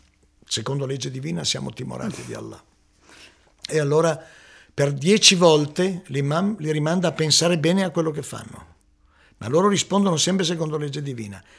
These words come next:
e all'ultima volta sono molto esasperati. Dicono: "Questo è inaccettabile, noi non, non possiamo più, anche se ti rispettiamo per la tua sapienza, basta con questo gioco.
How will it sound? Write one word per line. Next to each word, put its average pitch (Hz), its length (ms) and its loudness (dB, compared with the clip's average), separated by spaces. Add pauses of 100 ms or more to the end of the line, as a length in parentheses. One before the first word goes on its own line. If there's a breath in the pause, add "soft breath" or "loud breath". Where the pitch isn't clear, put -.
(140 soft breath)
e 113 140 -8
all'ultima 143 460 -2
volta 170 300 0
sono 139 200 -2
molto 127 260 -6
esasperati. - 680 -14 (480 soft breath)
Dicono: 120 300 -10
"Questo 127 380 -6
è 127 200 -6 (440 soft breath)
inaccettabile, 160 840 -4
noi 123 220 -8
non, 113 300 -12 (380 soft breath)
non 107 160 -8
possiamo 107 340 -6
più, 151 200 -4
anche 120 180 -4
se 110 160 -6
ti 107 100 -12
rispettiamo 127 720 -4
per 107 140 -10
la 104 100 -14
tua 104 180 -14
sapienza, 156 680 -2 (200 loud breath)
basta 143 400 -2
con 127 140 -6
questo 120 260 -12
gioco. - 420 -16